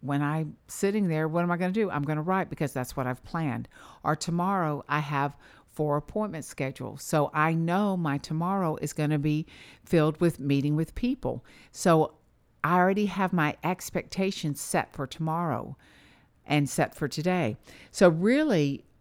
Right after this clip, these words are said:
planning actually enhances what you're able to do. It actually catapults you into success because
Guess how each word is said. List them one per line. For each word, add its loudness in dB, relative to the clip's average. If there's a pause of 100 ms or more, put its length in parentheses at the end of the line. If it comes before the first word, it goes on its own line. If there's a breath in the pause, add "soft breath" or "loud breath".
planning 2 (280)
actually -2
enhances -4
what 0
you're 0
able 0
to -6
do. 0
It -2
actually -4 (340 loud breath)
catapults -2
you 0
into -2
success -2
because 0